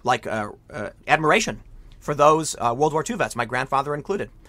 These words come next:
And some, and a lot of them are, are, you know, were not bigoted, racist, or whatever. But it was a different time. I understand that.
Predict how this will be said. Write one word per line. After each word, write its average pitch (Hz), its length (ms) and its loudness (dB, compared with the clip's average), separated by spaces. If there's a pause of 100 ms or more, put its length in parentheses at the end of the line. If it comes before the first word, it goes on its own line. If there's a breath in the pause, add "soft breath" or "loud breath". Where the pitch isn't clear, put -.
(180 loud breath)
And 165 160 0
some, 170 200 0
and 151 120 0
a 143 40 2
lot 143 140 4
of 156 100 -2
them 160 200 -2
are, 131 200 2
are, 117 420 -2
you 120 100 -6
know, 117 120 -4
were 139 200 -2
not 127 360 2
bigoted, 135 460 0
racist, 123 360 -4
or 180 60 0
whatever. 131 360 -2 (420 soft breath)
But 190 80 0
it 226 40 10
was 233 80 6
a 233 40 4
different 240 280 0
time. 214 320 -2 (420)
I 175 100 4
understand 208 460 2
that. 101 140 -6